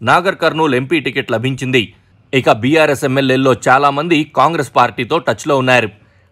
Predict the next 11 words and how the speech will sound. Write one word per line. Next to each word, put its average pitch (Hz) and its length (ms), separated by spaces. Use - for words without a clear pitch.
తక్షణమే 185 600
చేరేందుకు 151 380
అవకాశం 135 600
లేని 123 200
వాళ్లు 147 400
రేవంత్తో 165 540
నియోజకవర్గాల 135 760
అభివృద్ధికి 135 500
సంబంధించిన 131 540
అంశాలను 143 460
చర్చించేందుకు 143 840